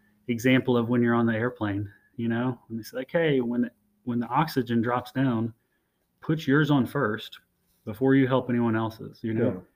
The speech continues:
Speaker 1: 'Cause if you go to help the other person, well, you might not be able to breathe and you might, might die. So you can't help anyone else, uh,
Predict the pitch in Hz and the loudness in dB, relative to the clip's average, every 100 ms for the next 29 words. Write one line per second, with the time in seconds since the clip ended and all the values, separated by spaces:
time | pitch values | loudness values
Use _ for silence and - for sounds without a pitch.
0 | _ _ - 123 117 120 131 147 131 135 | _ _ -8 -6 -4 0 4 4 4 2
1 | 123 135 123 113 110 110 107 104 104 104 | 2 2 2 0 -4 -4 -4 -2 -4 -6
2 | 104 _ _ _ _ _ _ _ - 113 | -10 _ _ _ _ _ _ _ -10 -6
3 | 113 110 110 110 107 101 110 117 110 123 | -4 -4 -6 -6 -8 -4 -4 -2 0 0
4 | 107 101 _ _ - 110 101 95 98 - | 0 -4 _ _ -10 -8 -8 -10 -12 -12
5 | 113 135 147 131 123 123 113 110 113 101 | -6 4 4 4 0 2 2 2 0 -2
6 | 101 - - - 104 101 104 | -6 -16 -20 -10 -8 -8 -12